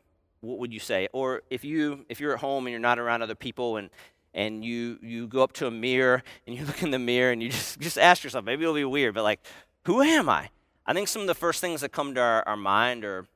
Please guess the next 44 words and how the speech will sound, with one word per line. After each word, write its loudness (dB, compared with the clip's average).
what -8
we -8
do, -8
our 0
vocation, -6
if -16
you've -16
got 0
a -6
career, -4
you -10
know, -8
teacher, -6
doctor, 0
I, -2
I -2
don't -4
know 0
what -2
you -10
might -2
be -8
doing. -10
You -10
might 4
answer 4
that 4
way, 2
or -4
you -8
might 4
answer -4
mom -6
or -8
dad 4
or -10
brother -2
or -8
son -8
or -12
daughter -2
or, -6
or -14
grandfather. -4